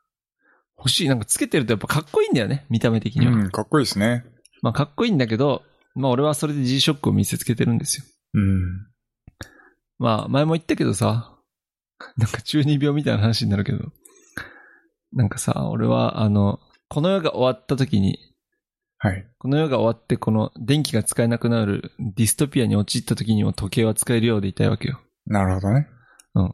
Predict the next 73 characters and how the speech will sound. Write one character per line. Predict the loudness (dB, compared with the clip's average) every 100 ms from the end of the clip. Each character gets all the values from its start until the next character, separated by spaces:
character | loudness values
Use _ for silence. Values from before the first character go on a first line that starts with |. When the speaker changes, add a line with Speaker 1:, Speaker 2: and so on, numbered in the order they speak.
| -4
Speaker 1:
だ | -4
か | 0
ら | 2
俺 | 2 2
は | 0
G- | 0 0
シ | 0
ョ |
ッ | 0
ク | -2
を |
つ | -2
け | -2
て | -2
い |
る | -2 -2
と。 | -6 -8 _ _ -2
Speaker 2:
な | 0
る | 0
ほ | -4
ど。 | -8 -14 _ _ _ _ -8
Speaker 1:
そ | -2 -2
う。 | -4 -20 _ -4 0
衛 | 0
星 | 0 0
が | 0 -2 -4 -4
落 | -2 0
ち | 2
な | 0
い | 2
限 | 2 2
り、 | 2 -2 -8 _ _ _ -10
時 | -2
間 | 0
は | 0
狂 | -2 0 0
わ |
な | 0
い | -2
と。 | -8 -10 -4
Speaker 2:
は | -2
い。 | -4 -10 _ _ _ _ _ _ _ _ _ _ _ _ _ _ _ -12
Speaker 1:
だ | -2
か |
ら | 2 4
俺 | 4
は、 | 4 2 -4 -16 -20 -20 _ _ _ _ _ _ _ -6
G- | -2 0
シ | 0
ョ |
ッ | -2
ク | -4
で |
い |
く | -6
と。 | -10 -20 _ _ _ _
Speaker 2:
<laughs> | -2 -2 -2 -6 -10 -18 -20 _ _ _ _ -10 -8 -8 -8 -12 -2
Speaker 1:
な | 0
ん | 2
か | 2
な、 | 2 2
ア | 0
プ | 0
ロ | -2
ー |
チ | 0 -2
増 | 0
え |
た | 0
ん | 2
だ |
よ | 2
な。 | 2 2 2 -2 -6